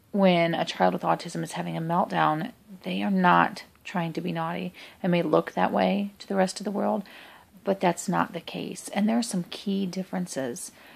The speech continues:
between a tantrum and a meltdown. When a child is having a tantrum, we know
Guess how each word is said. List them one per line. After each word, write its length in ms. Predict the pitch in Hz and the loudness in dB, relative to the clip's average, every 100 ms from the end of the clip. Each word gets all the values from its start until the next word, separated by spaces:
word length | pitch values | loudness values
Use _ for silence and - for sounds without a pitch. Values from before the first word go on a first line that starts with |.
| - | -4
between 640 | 180 175 - 185 175 165 - - | 0 0 0 -2 0 -4 -6 -8
a 80 | 180 | -8
tantrum 760 | - - 180 170 - 151 175 175 - - - | -6 0 0 0 -4 -4 -4 -8 -12 -14 -4
and 440 | 170 156 160 175 - | -2 0 -2 -6 -6
a 60 | 180 | 0
meltdown. 760 | 180 196 - - 151 127 - - _ _ _ _ _ _ _ _ _ _ _ _ _ _ _ _ _ _ _ _ _ _ | 2 4 2 -2 -8 -8 -12 -16 _ _ _ _ _ _ _ _ _ _ _ _ _ _ _ _ _ _ _ _ _ _
When 140 | 233 | -2
a 60 | 233 | -2
child 320 | - 254 262 | -2 -6 -6
is 100 | 262 | -6
having 420 | 196 190 185 180 - | -8 -8 -6 -8 -10
a 60 | 185 | -12
tantrum, 640 | 185 185 175 180 180 214 - _ _ _ _ _ - | -8 -8 -8 -12 -10 -10 -12 _ _ _ _ _ -6
we 200 | 240 233 | -2 0
know 640 | 196 196 214 196 202 190 | 0 -2 -2 -4 -6 -8